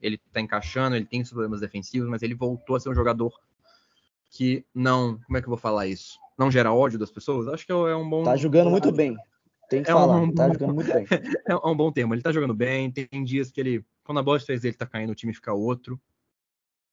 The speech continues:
Speaker 1: A gente pode mover o Rose, o, o time do, do Knicks tem o Brunson ou o Rose em quadra. O ataque morre, isso é verdade.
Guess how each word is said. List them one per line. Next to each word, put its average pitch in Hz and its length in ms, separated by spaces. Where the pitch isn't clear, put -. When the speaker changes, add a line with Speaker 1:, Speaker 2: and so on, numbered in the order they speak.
Speaker 1:
A 143 40
gente 147 140
pode 156 180
mover 127 240
o 113 100
Rose, 120 520
o, 127 500
o 123 80
time 147 240
do, 135 240
do 113 100
Knicks 117 280
tem 123 240
o 110 200
Brunson 147 500
ou 135 260
o 131 80
Rose 117 300
em 110 100
quadra. 98 460
O 113 80
ataque 120 340
morre, 113 580
isso 107 220
é 101 60
verdade. 104 680